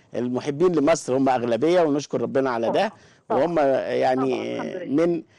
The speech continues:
Speaker 1: عايز أقول حاجة، حاجة اقتصادية بس، إن تحويلات المصريين من أمريكا بس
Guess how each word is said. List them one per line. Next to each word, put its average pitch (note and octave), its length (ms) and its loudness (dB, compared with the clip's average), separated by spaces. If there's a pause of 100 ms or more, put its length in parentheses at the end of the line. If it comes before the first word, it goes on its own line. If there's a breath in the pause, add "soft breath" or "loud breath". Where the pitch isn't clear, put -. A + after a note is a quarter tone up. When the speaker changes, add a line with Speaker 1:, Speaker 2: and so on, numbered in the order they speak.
(120)
Speaker 1:
عايز D#3 240 2
أقول E3+ 180 2
حاجة، F3+ 240 0
حاجة E3 240 -4
اقتصادية C#3 460 0
بس، E3+ 280 -2
إن C#3+ 140 -2
تحويلات C3 440 -2
المصريين B2+ 1000 -4
من D#3 320 0
أمريكا B2+ 560 -2
بس C#3 340 -4